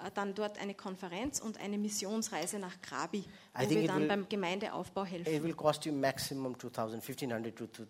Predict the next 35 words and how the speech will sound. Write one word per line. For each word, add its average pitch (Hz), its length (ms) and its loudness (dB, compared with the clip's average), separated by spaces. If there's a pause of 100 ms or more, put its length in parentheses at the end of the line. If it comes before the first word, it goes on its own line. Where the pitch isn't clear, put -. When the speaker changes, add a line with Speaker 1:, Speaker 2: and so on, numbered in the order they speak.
Speaker 2:
two 151 140 2
thousand 117 440 2
euros 95 320 -6
Speaker 1:
Es - 160 -12
Speaker 2:
for 135 220 8
Speaker 1:
kostet 202 220 8
Speaker 2:
everything, 139 200 6
Speaker 1:
ungefähr 233 280 4
Speaker 2:
for - 180 4
flying 135 160 12 (100)
and 240 140 8
Speaker 1:
tausendfünfhundert 220 240 6
Speaker 2:
staying 123 60 4
Speaker 1:
bis - 80 4
Speaker 2:
and 220 80 4 (100)
everything. 170 240 -2
Speaker 1:
zweitausend 185 340 -2
Euro 175 260 -10 (300)
maximal. - 320 2
Speaker 2:
And 175 80 4
if 190 160 4
you 240 80 12
are 226 80 12
from 208 240 10
any 202 160 12
medical 165 500 12 (500)
professions 165 680 6
that 143 180 4
you 151 100 2
would 147 140 8
like, 143 280 12
like 135 340 12
to, 123 300 2
you 110 100 0
know, 110 360 2